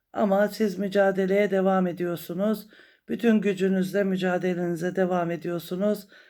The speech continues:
Pes etmeyin. Elbet her şeyin hayırlısı olacak. Yengeç bayanları zarafetinizle, asaletinizle, e, dikkatleri üzerinize toplayacaksınız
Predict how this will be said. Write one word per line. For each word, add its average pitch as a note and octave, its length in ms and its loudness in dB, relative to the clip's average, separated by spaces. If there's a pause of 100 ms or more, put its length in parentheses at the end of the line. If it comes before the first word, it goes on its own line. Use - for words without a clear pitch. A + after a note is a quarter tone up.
(140)
Pes - 240 0
etmeyin. F#3+ 680 0 (240)
Elbet G3 440 0
her F#3+ 140 4
şeyin F#3+ 280 -2
hayırlısı F#3 580 0
olacak. F3+ 460 -2 (1400)
Yengeç A#3 520 2
bayanları A3 560 4
zarafetinizle, G#3+ 1300 0 (600)
asaletinizle, F#3+ 1120 0 (1000)
e, D#3+ 760 0
dikkatleri F#3+ 580 2
üzerinize F#3+ 600 2
toplayacaksınız F3+ 1200 -2